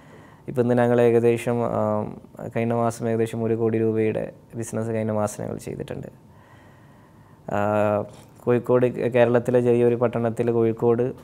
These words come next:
ഒരു കുഗ്രാമത്തിൽ തുടങ്ങിയൊരു സ്ഥാപനം ഞങ്ങളിന്ന് കേരള, തമിഴ്നാടും കർണാടകയും ആന്ധ്രയും തെലങ്കാനയും ഗോവയിൽ നിന്ന് വടക്കം എന്ത് ചെയ്യുന്നുണ്ട്, ഇപ്പം recently ലക്ഷദ്വീപിൽ നടക്കും ഞങ്ങൾ വേസ്റ്റ് കളക്ട് ചെയ്തിട്ട്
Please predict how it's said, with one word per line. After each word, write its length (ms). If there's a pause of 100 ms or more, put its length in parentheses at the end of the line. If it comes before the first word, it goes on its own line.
(160)
ഒരു 100
കുഗ്രാമത്തിൽ 600
തുടങ്ങിയൊരു 400
സ്ഥാപനം 520 (280)
ഞങ്ങളിന്ന് 480 (140)
കേരള, 320
തമിഴ്നാടും 680
കർണാടകയും 580
ആന്ധ്രയും 480
തെലങ്കാനയും 640 (460)
ഗോവയിൽ 580
നിന്ന് 180
വടക്കം 320
എന്ത് 140
ചെയ്യുന്നുണ്ട്, 300
ഇപ്പം 640
recently 540
ലക്ഷദ്വീപിൽ 480
നടക്കും 300
ഞങ്ങൾ 220
വേസ്റ്റ് 300
കളക്ട് 280
ചെയ്തിട്ട് 340